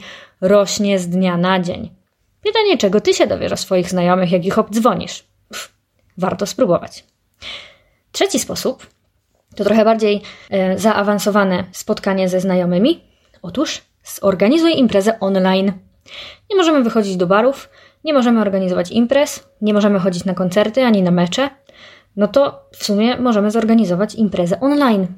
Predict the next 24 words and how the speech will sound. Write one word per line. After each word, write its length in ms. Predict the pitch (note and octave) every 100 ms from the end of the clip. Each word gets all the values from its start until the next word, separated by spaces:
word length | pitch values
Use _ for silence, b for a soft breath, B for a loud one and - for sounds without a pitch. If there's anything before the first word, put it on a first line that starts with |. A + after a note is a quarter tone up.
| - _ _ _ _
Jak 240 | G3 G#3+ -
to 100 | B3+
zrobić? 460 | C#4+ D4 E4+ - _ B B B B
No 80 | A3
na 140 | B3
ten 160 | C4 C4+
temat 260 | C4 C4 B3+
nagrałam 580 | B3 B3 B3 A#3 A#3
ten 300 | A3+ A3 G#3+
poprzedni 420 | G#3+ G#3+ A#3+ G3 F#3
odcinek 600 | E3+ - F#3 G3 A3 -
o 80 | F#3+
tym, 180 | G3 G3
jak 160 | F#3+
zorganizować 680 | F3+ F3+ F#3 F#3 F#3+ F3+ F3
spotkanie 480 | - G#3 - F#3+ F#3+
online. 560 | G3+ F#3 F3+ F3+ A#3+ D#4+ B B B
I 100 | A#3
tutaj 340 | - F#4 E4 -
zasady 360 | G#3+ - C#4
są 200 | D4+ C4+
dokładnie 420 | A3 A3 C#4 C4 B3+
takie 220 | A#3 A3
same. 380 | - E3+ F#3+